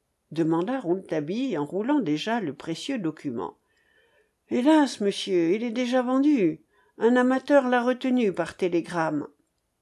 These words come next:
Rouletabille ne put s'empêcher de proférer un court blasphème, bien que ce ne fût pas son genre. Mais il n'y avait rien à faire. À toutes ces offres,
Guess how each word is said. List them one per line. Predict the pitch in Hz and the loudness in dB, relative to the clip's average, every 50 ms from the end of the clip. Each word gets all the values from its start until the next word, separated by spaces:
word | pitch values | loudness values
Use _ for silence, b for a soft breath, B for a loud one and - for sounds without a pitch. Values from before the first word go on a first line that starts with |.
| _ _ _ _ _ _ _ _ _ _ _ _ _ _ _ _ _ - | _ _ _ _ _ _ _ _ _ _ _ _ _ _ _ _ _ -8
Rouletabille | 156 147 156 180 190 202 208 202 - 220 208 196 185 220 226 233 226 214 | -6 -2 4 6 6 6 6 2 0 0 0 0 2 0 0 0 2 4
ne | 180 170 170 | 4 4 4
put | 175 - 180 | 4 0 -8
s'empêcher | 175 - - 180 180 196 - 214 208 - - - 220 196 | -8 -4 -2 -2 -2 0 0 -2 -4 -4 -4 -4 -4 -2
de | 160 156 | -2 -4
proférer | 147 - - - 180 180 - - 180 165 175 180 196 185 | -6 -6 -8 -6 -6 -6 -2 -2 -4 -2 -2 -2 -2 -2
un | 147 143 | -2 -4
court | 143 - 190 196 185 | -6 -4 -4 -4 -4
blasphème, | 151 - 135 147 - - - - - 165 160 156 156 160 160 147 147 b b b b b b b _ | -4 -4 -4 -4 -4 -6 -12 -8 -6 -4 -2 -2 -2 0 -2 -2 -4 b b b b b b b _
bien | - 147 143 156 156 147 147 | -12 -6 -4 -2 -2 -2 -4
que | 147 143 143 | -6 -8 -12
ce | - - 170 | -6 -2 -2
ne | 170 | -2
fût | - - 220 214 | -2 -4 -8 -2
pas | - 277 269 | 0 0 0
son | 262 - 156 - | 0 -2 -4 -4
genre. | 190 175 120 110 143 151 - - - _ _ _ _ _ _ _ _ _ _ _ - | -4 -4 -6 -8 -10 -12 -14 -14 -18 _ _ _ _ _ _ _ _ _ _ _ -6
Mais | 151 160 175 190 202 208 | -4 0 2 2 2 0
il | 240 226 | 0 0
n'y | 233 226 | 2 4
avait | 220 202 202 185 | 4 4 2 0
rien | 185 185 175 160 147 | 0 -2 -2 -2 -2
à | 120 | -4
faire. | - - - 135 127 - 147 - - _ _ _ _ _ _ _ _ _ _ _ _ | -6 -10 -10 -12 -12 -12 -12 -14 -16 _ _ _ _ _ _ _ _ _ _ _ _
À | - 180 185 | -6 -6 -6
toutes | 185 - - 311 311 302 - | -6 -4 -4 -4 -4 -4 -4
ces | - 220 208 190 196 | -4 -4 -4 -2 -2
offres, | 233 262 294 285 285 - - 165 | 0 0 0 0 -2 -6 -12 -14